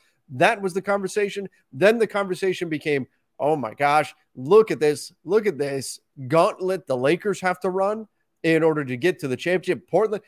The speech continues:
how many people were picking Portland to upset the Lakers in round one? That was a thing. And then how many people were saying, "Oh, they can't get past James Harden and Russell Westbrook"? That was a thing.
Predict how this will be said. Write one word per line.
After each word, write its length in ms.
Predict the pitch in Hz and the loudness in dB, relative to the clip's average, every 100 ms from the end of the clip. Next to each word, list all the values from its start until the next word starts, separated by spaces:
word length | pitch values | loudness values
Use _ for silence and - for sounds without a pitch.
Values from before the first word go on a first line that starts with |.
| _ | _
how 80 | 240 | -8
many 120 | 311 | -6
people 220 | - 247 214 | -4 -2 -2
were 80 | |
picking 320 | 135 233 208 147 | -2 -6 -6 -4
Portland 460 | - 220 147 95 - | -2 -2 -4 -8 -10
to 160 | 170 - | -6 -2
upset 400 | 135 - 240 - | -2 0 0 0
the 80 | |
Lakers 460 | 131 123 - - - _ _ _ | -4 -4 -8 -18 -20 _ _ _
in 160 | 160 156 | -4 2
round 240 | 143 135 | 4 2
one? 260 | 123 110 80 _ _ | 0 -6 -8 _ _
That 360 | - 135 233 254 | -4 2 2 2
was 180 | 214 139 | -2 -2
a 60 | |
thing. 320 | 131 123 95 _ _ _ _ _ _ - | -2 -4 -6 _ _ _ _ _ _ 0
And 140 | 165 | 4
then 240 | 240 233 - - | 4 4 0 -6
how 60 | 202 | 0
many 140 | 226 | 0
people 240 | 240 208 | 0 0
were 80 | 208 | 0
saying, 300 | 185 214 196 143 | 2 2 2 4
"Oh, 180 | 170 | 2
they 160 | 151 143 | 4 0
can't 240 | 131 151 | 0 -2
get 160 | 139 131 | -2 0
past 260 | 143 135 - | 2 0 0
James 260 | 143 135 | -2 -2
Harden 280 | 139 135 131 | -2 -2 -4
and 80 | 123 | -4
Russell 240 | 127 127 | -6 -4
Westbrook"? 480 | 120 147 - 110 110 _ _ | -2 -2 -2 -12 -14 _ _
That 440 | 143 143 220 277 220 | -4 2 2 2 0
was 200 | 185 147 | 0 0
a 60 | |
thing. 260 | 131 123 | -4 -4